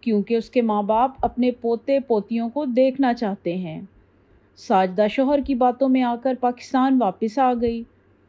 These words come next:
घर पहुंचते ही उसके ससुर ने ये कहकर उसका पासपोर्ट अपने पास रख लिया कि कहीं ये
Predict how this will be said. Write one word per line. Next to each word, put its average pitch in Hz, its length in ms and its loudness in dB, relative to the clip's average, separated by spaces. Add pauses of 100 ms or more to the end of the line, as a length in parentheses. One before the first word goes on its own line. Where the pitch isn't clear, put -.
(320)
घर 302 360 4
पहुंचते 285 540 0
ही 370 200 6
उसके 262 280 -2
ससुर 262 360 0
ने 262 140 2
ये 269 260 2
कहकर 220 480 0
उसका 214 280 -2
पासपोर्ट 233 680 -2
अपने 285 280 -2
पास 202 360 0
रख 196 200 -6
लिया 208 260 0
कि 285 180 -10
कहीं 320 340 -2
ये 277 200 0